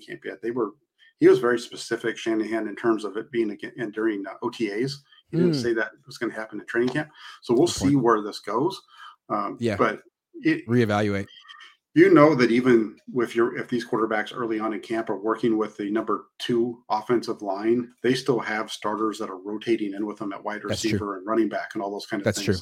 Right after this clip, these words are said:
Speaker 1: So they can,
Speaker 2: It's
Speaker 1: they
Speaker 2: more
Speaker 1: can
Speaker 2: about the defense you're going up against and, and evaluate, and, like, us evaluating them against equal playing field a little bit. But, like,
Speaker 1: Yeah, it
Speaker 2: again, there's some backups that rotate in with the starters as well on defense.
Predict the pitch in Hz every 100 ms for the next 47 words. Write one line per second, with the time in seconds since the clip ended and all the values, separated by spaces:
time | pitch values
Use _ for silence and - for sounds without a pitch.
0 | 113 - - - - - 143 330 - -
1 | - 208 - 160 254 262 165 147 135 120
2 | 185 165 117 113 120 110 110 104 107 104
3 | - 107 104 - 101 101 98 - 104 113
4 | 117 113 110 113 113 110 - 113 117 117
5 | 101 107 110 107 104 101 98 98 110 92
6 | - 98 95 95 90 95 98 90 80 -
7 | 156 143 143 180 185 151 160 127 - _
8 | _ - 147 170 143 135 135 135 117 117
9 | 135 113 113 107 107 110 101 95 90 101
10 | 98 95 98 95 90